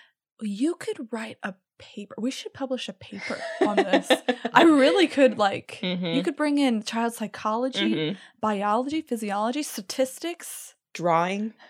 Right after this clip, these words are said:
Speaker 1: Drawing, art,
Speaker 2: <laughs>
Speaker 1: society.
Speaker 2: All aspects
Speaker 1: Cinema.
Speaker 2: of culture. Yes,
Speaker 1: <laughs> All right,
Speaker 2: exactly.
Speaker 1: a quick question for you.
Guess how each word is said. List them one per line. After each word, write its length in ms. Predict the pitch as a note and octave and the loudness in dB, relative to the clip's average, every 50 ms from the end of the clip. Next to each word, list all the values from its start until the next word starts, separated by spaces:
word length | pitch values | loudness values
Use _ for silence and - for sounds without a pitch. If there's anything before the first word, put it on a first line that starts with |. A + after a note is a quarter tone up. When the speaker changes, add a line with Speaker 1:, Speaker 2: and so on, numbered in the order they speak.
| - - | -8 -6
Speaker 1:
Drawing, 760 | A3 - G#3+ G#3 G#3+ G3 G#3 A3 A#3 C4+ D4 E4 F4+ D4 C4+ - - | -6 -4 -4 -4 -2 -2 -2 0 0 0 -2 4 4 4 4 6 8
art, 480 | A3 G#3+ A3+ D#4 - - C4+ - - - C#4 - - - - - _ A#3+ | 8 10 8 8 6 4 -2 -4 0 -2 -2 -2 -2 -6 -8 -4 _ -6
Speaker 2:
<laughs> 360 | A3+ - - A3 - _ _ _ | -6 -4 -6 -8 -8 _ _ _
Speaker 1:
society. 760 | - - C4+ - - - B3 A3+ A3+ A#3 B3 E4+ - F4+ E4 A#4 A#4+ A#4+ - - _ - D3+ - | -6 -6 -6 -4 2 6 8 8 10 10 8 8 6 4 4 0 -4 -4 -10 -20 _ -20 0 2
Speaker 2:
All 440 | A3 A#3 A3+ G#3+ G3+ F#3 D#3+ D#3 - - | 4 4 6 6 6 6 6 4 4 4
aspects 480 | G#3 F#3+ F#3+ - - F3+ D3+ G#3 G3+ | 2 2 2 2 4 4 4 4 4
Speaker 1:
Cinema. 200 | F#3+ F3+ F3 E3+ | 2 2 2 2
Speaker 2:
of 60 | E3 | 0
culture. 560 | E3+ D3+ D3 D3 - - - - - E3 F#3 - - - _ _ | 0 -2 -2 -2 -4 -8 -8 -6 -6 -8 -10 -12 -16 -20 _ _
Yes, 560 | - E3+ D3+ B2+ D3 F#3+ F#3+ - - - - - _ | 4 4 6 6 2 0 -2 -6 -14 -16 -18 -20 _
Speaker 1:
<laughs> 460 | _ - - - - - - - - | _ -12 -10 -8 -8 -8 -6 -2 -2
All 60 | E3 D3 - C4+ | 4 6 8 8
right, 60 | B3 - - | 8 8 6
Speaker 2:
exactly. 140 | - - - | 4 0 2
Speaker 1:
a 40 | B4+ | 4
quick 140 | A4+ A#4+ A#4 | 4 2 4
question 300 | - D#4+ D4 - - B3+ | 4 4 4 4 -2 -2
for 120 | A3+ A3 F#3+ | -2 0 -2
you. 160 | F3+ - - | -2 -4 -6